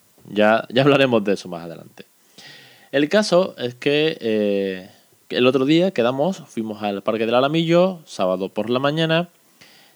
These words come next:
después de darle muchas vueltas a donde quedábamos, donde sí, donde no, los que venían, los que no, los que se caen de última hora. Esto al final siempre, siempre pasa, con los peques no se puede planear mucho, que en cualquier momento cambian los planes. Y decidimos quedar el sábado a las once de la mañana en el Parque del Alamillo.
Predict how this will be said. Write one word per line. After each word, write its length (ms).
después 340
de 200
darle 200
muchas 320
vueltas 580
a 100
donde 220
quedábamos, 460
donde 240
sí, 220
donde 260
no, 220
los 120
que 120
venían, 340
los 100
que 140
no, 300
los 120
que 120
se 100
caen 160
de 80
última 320
hora. 180
Esto 140
al 80
final 260
siempre, 460
siempre 460
pasa, 360
con 160
los 120
peques 280
no 140
se 100
puede 340
planear 360
mucho, 560
que 80
en 120
cualquier 260
momento 340
cambian 240
los 120
planes. 320
Y 140
decidimos 480
quedar 460
el 120
sábado 360
a 20
las 100
once 220
de 60
la 60
mañana 520
en 80
el 80
Parque 240
del 80
Alamillo. 400